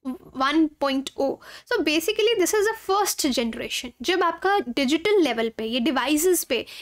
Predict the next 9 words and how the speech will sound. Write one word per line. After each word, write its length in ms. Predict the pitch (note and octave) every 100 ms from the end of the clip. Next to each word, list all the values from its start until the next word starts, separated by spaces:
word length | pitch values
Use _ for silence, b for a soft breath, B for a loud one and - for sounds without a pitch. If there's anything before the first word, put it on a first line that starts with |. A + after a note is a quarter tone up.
| -
एक 180 | E4 C#4+
दूसरे 260 | E4+ F4
से 120 | E4 F#4
कम्युनिकेशन 720 | C#4 C#4 E4 E4 E4+ - E4+
शुरू 340 | - D#4 D#4+
हुआ, 480 | - D4 C4 - - -
इस 160 | - C#4
नेटवर्क 480 | B3+ C4+ D#4 D#4+ -
पे 160 | -